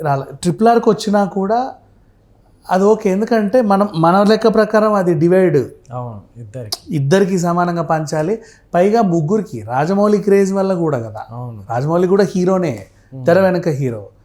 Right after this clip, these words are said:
Speaker 1: తనకు కూడా మార్కెట్ ఉంది. So, అట్లా ట్రిపుల్ ఆర్ ముగ్గురికి పంచాలి. దాన్ని మించి దేవర దూసుకుపోతుందంటే ఎన్టీఆర్ సత్తా ఏంటో అర్థం చేసుకో.
Speaker 2: మ్మ్.
Speaker 1: So, నెక్స్ట్ బన్నీ, పుష్ప వాళ్ళు కూడా ఒకసారి జపాన్లో ట్రై చేద్దాం అనుకుంటున్నారు. వాళ్ళ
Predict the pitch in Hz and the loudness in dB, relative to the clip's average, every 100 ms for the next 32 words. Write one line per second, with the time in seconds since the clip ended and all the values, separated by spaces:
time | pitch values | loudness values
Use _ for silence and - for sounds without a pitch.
0 | _ _ _ - 143 170 190 196 175 160 | _ _ _ -2 0 2 2 2 2 2
1 | 170 135 117 104 - _ - - - _ | -2 -2 -4 -8 -16 _ -20 -20 -20 _
2 | _ - 233 240 180 170 147 170 160 202 | _ -4 -2 0 0 0 -4 -4 0 2
3 | 220 202 170 190 196 180 151 143 123 104 | 2 2 0 0 0 0 0 -2 -6 -10
4 | 101 _ _ 175 _ _ _ _ 151 175 | -14 _ _ -20 _ _ _ _ -2 2
5 | 202 208 196 220 220 240 185 185 185 175 | 2 2 2 0 -2 -2 0 2 2 -2
6 | 151 175 180 165 160 151 147 139 139 143 | 0 -2 -4 -6 -6 -4 -4 -6 -6 -4
7 | 220 180 170 185 170 165 156 185 175 151 | -4 -4 -6 -6 -6 -8 -8 -6 -6 -6
8 | 196 160 139 120 107 - - _ _ - | -8 -8 -10 -12 -16 -20 -20 _ _ -16
9 | 143 127 110 - - 214 180 175 - 226 | -12 -12 -14 -10 -6 -2 0 -2 2 2
10 | 196 180 165 156 151 147 139 139 151 160 | 4 2 2 0 -4 -6 -8 -2 0 0
11 | 175 151 147 185 180 175 165 170 180 170 | -2 -4 -4 0 0 0 -2 -2 -2 -2
12 | 165 147 139 147 151 147 143 139 135 135 | -4 -2 -2 -2 -2 -2 -2 -2 0 -2
13 | 139 123 120 120 120 120 120 160 151 123 | -2 -4 -4 -8 -10 -10 -8 -6 -4 -2
14 | 131 131 127 123 | 0 0 0 -2